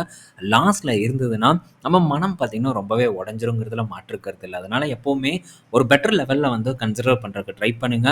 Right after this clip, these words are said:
So, நம்ம ஸ்லோவா வந்து பண்ணியிருந்தாலும் கூட, ஒவ்வொரு சப்போர்ட்லயும் பண்ணியிருந்தாலுமே, நல்ல ஒரு குவான்டிட்டிஸை வந்து இந்நேரம் வந்து ஹோல்டு பண்றதுக்கான ஒரு வாய்ப்பு ஏற்பட்டிருக்கும். So, இப்போ பார்த்தீங்கன்னா, அனலிஸ்ட் கிட்ட இருந்து சில அப்டேட் எல்லாம் வந்து வந்திருக்கு. So, என்ன அந்த அப்டேட்னா,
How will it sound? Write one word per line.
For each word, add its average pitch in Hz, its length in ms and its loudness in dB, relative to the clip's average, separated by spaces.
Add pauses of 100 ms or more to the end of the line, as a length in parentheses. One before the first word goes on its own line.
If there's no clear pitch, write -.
(240)
So, - 180 -10
நம்ம 101 180 -8
ஸ்லோவா 120 540 6
வந்து 131 200 -6
பண்ணியிருந்தாலும் 117 540 0
கூட, 117 200 0
ஒவ்வொரு 110 360 6
சப்போர்ட்லயும் 127 480 -2
பண்ணியிருந்தாலுமே, 117 680 0 (340)
நல்ல 156 220 0
ஒரு 180 160 4 (180)
குவான்டிட்டிஸை 127 640 0
வந்து 110 240 -2 (120)
இந்நேரம் 113 360 2
வந்து 117 240 4
ஹோல்டு 120 300 2
பண்றதுக்கான 110 500 -6
ஒரு 92 120 -6
வாய்ப்பு 104 340 0
ஏற்பட்டிருக்கும். 113 640 0 (300)
So, - 160 -16
இப்போ 127 360 0
பார்த்தீங்கன்னா, 127 500 2 (160)
அனலிஸ்ட் 175 440 -2
கிட்ட 113 160 -6
இருந்து 110 240 -4
சில 104 200 -6 (120)
அப்டேட் 113 340 -2
எல்லாம் 113 200 6
வந்து 98 140 2
வந்திருக்கு. 95 480 -2 (320)
So, - 200 -10
என்ன 135 200 2
அந்த 156 180 6
அப்டேட்னா, 127 520 2